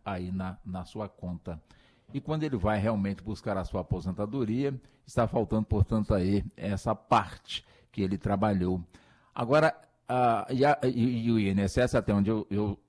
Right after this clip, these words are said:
sei, determina que o próprio trabalhador que se vire, vai procurar a empresa na qual você trabalhou pra tentar achar, pra poder fazer constar esse tempo aqui, senão você não vai aposentar. Vai ter que trabalhar mais pra poder,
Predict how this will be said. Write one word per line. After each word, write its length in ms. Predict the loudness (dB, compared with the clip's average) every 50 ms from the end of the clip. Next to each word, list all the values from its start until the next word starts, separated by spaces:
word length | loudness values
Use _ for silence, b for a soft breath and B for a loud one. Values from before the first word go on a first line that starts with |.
| _ _ -16
sei, 420 | -8 -4 -2 -2 -2 -2 -4 -8 b b b b b b _ _ _ _ _ _ -2
determina 480 | -2 0 2 4 4 4 4 2 0
que 160 | -2 -2 -4
o 80 | -4 -4
próprio 400 | 0 0 2 2 2 0 -2 -6
trabalhador 480 | -4 -2 0 0 0 -2 -2 -4 -4 -6
que 100 | -8 -8
se 180 | -8 -8 -6 -2
vire, 240 | 0 0 0 0
vai 160 | 0 -2 -2 -2
procurar 800 | -4 -4 -4 -4 -4 -2 0 0 2 2 2 0 -2 -4 -8 -8
a 140 | -8 -6 -4
empresa 340 | -4 -4 -2 -2 -2 -2 -2
na 140 | -4 -4
qual 180 | -2 -2 -2 0
você 240 | 0 -2 -2 -4 -4
trabalhou 520 | -4 -2 -2 0 0 0 0 0 -2 -2
pra 120 | -2 -4 -4
tentar 360 | -4 -6 -6 -2 -2 -2 -2
achar, 360 | -2 -6 -4 -2 -2 -2 0 0
pra 160 | -2 -4 -2
poder 340 | -2 -4 -4 -2 -2 -2 0
fazer 220 | 0 0 0 0
constar 440 | -2 -4 -6 -8 -4 -2 0 0 0
esse 200 | 0 -2 -2 -8
tempo 420 | -10 _ -2 -2 -2 0 0 0
aqui, 260 | -2 -2 -4 -6 -6 -6
senão 320 | -6 -6 -6 -4 -4 -4 -4
você 240 | -6 -6 -4 -4 -4
não 120 | -4 -2
vai 140 | 0 0 0
aposentar. 640 | 0 -2 -4 -4 -2 -4 -4 -2 0 0 0 0
Vai 300 | -2 -8 -20 _ _ -4 -4
ter 80 | -4
que 40 | -2
trabalhar 440 | -2 0 2 2 2 4 4 2 2
mais 200 | 2 0 0 0
pra 160 | 0 -2 0
poder, 480 | 0 0 0 0 0 0 0 0 -4